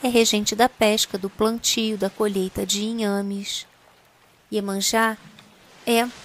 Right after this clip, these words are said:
das águas doces e salgadas dos Ebais, uma nação iorubá estabelecida outrora na região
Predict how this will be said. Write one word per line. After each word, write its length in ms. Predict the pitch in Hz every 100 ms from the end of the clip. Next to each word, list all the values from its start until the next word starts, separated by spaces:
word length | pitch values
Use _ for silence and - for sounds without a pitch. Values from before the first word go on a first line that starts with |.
| - - - - - - - - - _ - -
das 240 | 233 233
águas 360 | 240 233 240 -
doces 520 | 214 226 247 - 233
e 60 |
salgadas 680 | 240 247 233 208 202 208 202
dos 200 | 208 202
Ebais, 640 | 208 190 190 185 185 - - - - _
uma 180 | 202 202
nação 420 | 202 220 - 220
iorubá 540 | 220 226 233 202 196
estabelecida 920 | 202 - 208 190 202 208 - 240 277 - -
outrora 680 | 285 349 - 214 214 226 233
na 160 | 233
região 680 | 233 247 311 - 277 226 226